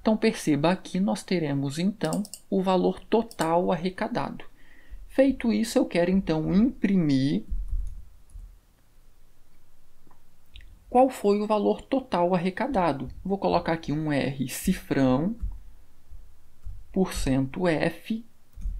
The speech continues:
Novamente, eu quero apenas duas casas após a vírgula.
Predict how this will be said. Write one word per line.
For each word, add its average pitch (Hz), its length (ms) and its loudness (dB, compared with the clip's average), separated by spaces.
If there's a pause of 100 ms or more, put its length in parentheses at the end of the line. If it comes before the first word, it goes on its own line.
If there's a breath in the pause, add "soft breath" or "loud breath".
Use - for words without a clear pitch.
(320 soft breath)
Novamente, 151 920 0
eu 139 80 2
quero 131 300 0
apenas 151 640 0
duas 170 640 2
casas 151 640 0
após 143 400 0
a 143 80 2
vírgula. 135 760 0